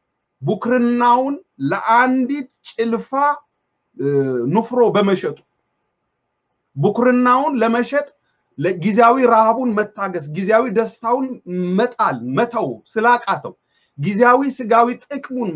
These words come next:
መተው ስላቃተው፣ በምርጫው ምክንያት፣ በውሳኔው ምክንያት ቡክርናው ተገፈፈ። ስለዚህ ይሄንን ሁሉ የምላችሁ ውሳኔ ትልቅ ነገር ነውና በምትወስኑት ነገር ላይ ተጠንቀቁ ልላችሁ። በምትወስኑት ነገር ላይ፣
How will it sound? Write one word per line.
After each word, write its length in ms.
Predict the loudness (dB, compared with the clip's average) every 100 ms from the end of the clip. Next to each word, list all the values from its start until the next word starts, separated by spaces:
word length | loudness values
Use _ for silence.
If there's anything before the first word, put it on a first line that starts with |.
| -4
መተው 320 | -4 0 -2
ስላቃተው፣ 680 | -2 -2 0 0 -6 -6 -10 _ _ _ _ -6
በምርጫው 680 | 0 2 2 0 -2 0 0
ምክንያት፣ 360 | -2 -4 -4 0
በውሳኔው 580 | 0 0 -2 -2 -2 -6
ምክንያት 380 | -8 -6 -6 -8 _ -4
ቡክርናው 680 | -4 -2 -2 0 2 2 2 -6 _
ተገፈፈ። 500 | -6 -6 -6 -14 -18 _ _ _
ስለዚህ 220 | -8 -4 2
ይሄንን 240 | 4 4
ሁሉ 160 | 2 0
የምላችሁ 540 | 0 2 2 0 -8 -10 _ _ _
ውሳኔ 500 | -4 -4 -4 -2 0 -2
ትልቅ 300 | -2 -4 -4 -2
ነገር 280 | 0 0 2
ነውና 340 | 0 0 -2 -2 -6 _ 0
በምትወስኑት 840 | 4 4 2 0 -4 0 -2 0
ነገር 260 | -2 -2 -2
ላይ 140 | -2 -4
ተጠንቀቁ 480 | -8 -6 -4 -4 -6
ልላችሁ። 420 | -4 -4 -6 _ _ _ _ _
በምትወስኑት 760 | 4 4 2 -2 -4 -2 -4 -4
ነገር 260 | -8 -8 -10
ላይ፣ 140 | -16